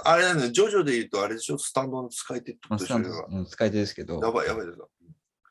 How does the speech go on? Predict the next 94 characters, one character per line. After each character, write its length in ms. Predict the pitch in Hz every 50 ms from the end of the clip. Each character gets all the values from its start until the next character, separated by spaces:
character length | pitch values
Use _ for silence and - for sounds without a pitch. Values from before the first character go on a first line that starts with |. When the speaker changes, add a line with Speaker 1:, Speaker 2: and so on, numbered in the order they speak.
| _ _ _ _ _ _ _ _ _ _ _ _ _
Speaker 1:
そ 140 | - - 185
う 20 |
す 120 | 180 - 220
る 60 | 208
と、 200 | - 202 - -
荒 240 | 196 226 - - -
木 80 | -
先 180 | - 139 123 117
生 140 | - 123 110
も 260 | 98 92 92 90 82 87
や 80 | 110
っ 20 | 107
ぱ 100 | - 107
り 140 | 98 92
ず 160 | 90 - 123 127
っ 20 | 117 -
と 300 | - 139 135 123 - -
こ 260 | - 127 120 117 107
う、 60 | 90
時 160 | 104 101 113 -
間 160 | 131 131 127
を 40 | 127
戻 240 | 120 123 123 131 131
し 80 | -
て 140 | - 92 95 90
ず 100 | 82 -
っ 20 |
と 120 | - 110 104
若 220 | 107 110 120 123
返 140 | 123 135 127
っ 20 |
て 140 | - - 110
る 80 | 107 104
ん 20 |
で 0 |
す 180 | - - - 160
よ。 300 | 135 113 110 - 110 -
Speaker 2:
<laughs> 20 | -
Speaker 1:
リ 120 | 92 90
セ 120 | - - 87
ッ 20 |
ト 100 | - -
し 240 | - - - - - - 453 - - 453 427 403 320 - -
て。 80 | - 131
Speaker 2:
そ 160 | 131 120 113
う。 160 | 107 110 110 - - - - - -
Speaker 1:
だ 60 | - 117
か 80 | 120
ら 60 | 117
さ、 380 | 113 - 113 113 - - - - - - - -
Speaker 2:
荒 140 | - -
木、 80 | - 170
Speaker 1:
あ、 60 | 170
荒 160 | - 151 156
木 60 | 151 -
先 120 | 180 175
生 60 | - -
も。 40 |
Speaker 2:
荒 140 | 165 220 247
木 80 | 233 -
博 160 | - 196 196
彦 160 | 214 - 196
の 60 | 170
話 260 | 151 156 151 147 - -
す 100 | - 151
る 40 |
の 40 | 165
は 60 | 156
い 40 | 147
い 20 | 147
で 40 |
す 40 | - -
け 60 | 117
ど、 80 | 110
Speaker 1:
あ、 60 | 110 110
そ 80 | 117 110
う 20 |
そ 120 | - 151
う。 140 | 135 147 160
Speaker 2:
お 20 | 190
じ 40 | -
さ 180 | - - -
ん 40 | 196
の 60 | 170
話 280 | 147 190 190 165 - 170
い 40 | 151
ら 120 | 139 139
な 80 | 139 139
い 40 | 123
で 60 | 107
す 120 | - - -
よ。 100 | 80 - _ _ _ - - - - - - - _ -
あ 100 | 101 104
の、 180 | 101 98 90